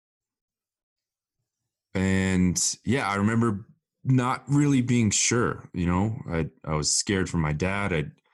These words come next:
knew he was around the area, and I knew it was kinda, you know, when you live in D C, you know that you, you know, that's the nation's capital. You know that when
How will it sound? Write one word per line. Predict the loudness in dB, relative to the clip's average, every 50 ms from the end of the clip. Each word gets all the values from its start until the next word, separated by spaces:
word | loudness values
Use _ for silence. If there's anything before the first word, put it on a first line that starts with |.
| _ _ _ _ _ _ _ _ 0
knew | 2 2
he | 4 4 4
was | 2 2 2
around | 2 2 0 0 0 0 0
the | -2 -2 -2
area, | -2 0 2 2 2 2 2 2 0
and | 0 0
I | 0
knew | 0 0 0 0 -2
it | -2
was | -4 -6
kinda, | -8 -6 -6 -4 -4 -4 -4 -6 -10 _ _ _ _ _ _ _ _ _ _ _ _ _ _ _ _ _ _ _ _ _ _ _
you | -8 -4
know, | -4 -2 -4 -4 -6 -10 _ _ _ _ _ _ _ _ _ _ _ _ -20 -20 -20 -20 -14 _
when | -2 0
you | 2 2
live | 4 4 2
in | 2 2
D | 2 2 2
C, | 2 2 2
you | 2 2 2
know | 2 2 2 2 0 0 0 0
that | -2 -4 -4
you, | -4 -6 -6 -6 -8 -8
you | -8 -8
know, | -6
that's | -6 -4 -4 -4
the | -4 -4
nation's | -4 -6 -6 -8 -10 -10 -6
capital. | -6 -6 -6 -6 -6 -8 -6
You | -6 -6
know | -6 -6 -4 -4 -4 -6
that | -6 -8 -10 -12
when | -10 -8 -8 -6 -6 -6 -6 -6 -8